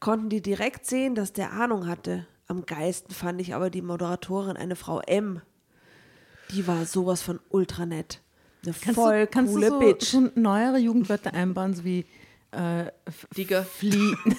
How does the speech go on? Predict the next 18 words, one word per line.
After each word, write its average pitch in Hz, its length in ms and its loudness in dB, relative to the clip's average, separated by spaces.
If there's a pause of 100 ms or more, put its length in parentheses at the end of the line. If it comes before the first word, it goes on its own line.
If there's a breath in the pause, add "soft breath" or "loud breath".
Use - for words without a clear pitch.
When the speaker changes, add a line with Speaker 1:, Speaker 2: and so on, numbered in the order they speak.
(160)
Speaker 2:
<laughs> - 400 -10
so - 100 -2
wie 226 80 4
Speaker 3:
Oder 190 140 2
Speaker 2:
Fleek, 233 220 8
Speaker 3:
fix. 202 80 2
Speaker 2:
nice, 190 720 4 (120)
sweet 190 500 -4
Speaker 1:
Sweet. 208 540 -6
Speaker 2:
und 196 120 0
sowas? 208 260 -2
Speaker 1:
Die 214 100 -8
war 196 80 -6
extrem 208 380 -4
fly. 190 480 -6 (260 soft breath)
Speaker 2:
<laughs> - 420 -4
Fly. - 200 0 (2750 loud breath)
Speaker 1:
Ich, - 200 6